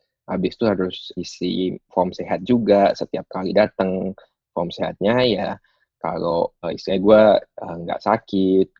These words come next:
gua, eh, pernah nggak, eh, pernah melakukan rapid test atau enggak, terus hasilnya gimana. Jadi itu istilahnya hal-hal bagus juga ya yang diterapkan oleh Tribuana Dive Center sebagai langkah-langkah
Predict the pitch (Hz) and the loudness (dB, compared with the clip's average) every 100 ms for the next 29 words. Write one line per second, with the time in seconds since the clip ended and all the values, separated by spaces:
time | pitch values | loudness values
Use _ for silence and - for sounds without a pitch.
0 | _ - 90 90 90 90 98 104 _ - | _ -6 0 0 0 -2 -6 -12 _ -12
1 | - 85 80 87 87 - - - _ 101 | -10 -10 -10 -8 -10 -4 -4 -4 _ -12
2 | 82 - 95 90 87 82 85 - 95 - | -12 -8 -4 -2 -2 -4 -8 -6 -6 -6
3 | 90 85 98 110 - - 98 - 85 85 | -8 -6 0 2 0 -4 -8 -8 -6 -6
4 | 80 90 110 117 98 95 101 101 _ - | -6 0 0 2 0 0 0 -4 _ -2
5 | 95 120 120 131 143 - - 95 104 131 | 2 2 2 4 4 2 -2 0 2 4
6 | 127 123 - - 92 - - 90 90 90 | 2 0 -4 -2 0 0 0 0 0 -2
7 | - 95 - - 110 127 117 92 90 - | -4 -8 -4 4 4 4 -2 -4 -4 -6
8 | - - 87 85 80 - 87 92 85 87 | -8 -6 -6 -6 -6 -6 -6 -4 -4 -4
9 | 85 - 82 87 - 98 - 87 87 92 | -4 -6 -10 -4 -2 0 0 0 0 0
10 | 90 90 82 95 90 85 85 | 0 -2 -4 -6 -6 -6 -8